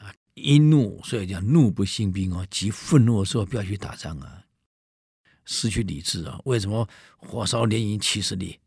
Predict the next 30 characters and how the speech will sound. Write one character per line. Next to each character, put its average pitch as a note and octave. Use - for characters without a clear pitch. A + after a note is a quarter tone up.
刘 G2
备 G#2
大 G2
败 -
啊？ D#2+
也 G2
不 A#2
过 B2
就 A2
是 G#2+
因 A2+
为 A2
一 A2+
怒 D3+
之 G2
下 F2
兴 G2+
兵 F#2+
发 -
动 F2+
武 E2+
嘛， -
当 A2+
然 F#2+
大 E2
败 -
嘛。 -
嗯， -
所 G#2+
以 F2+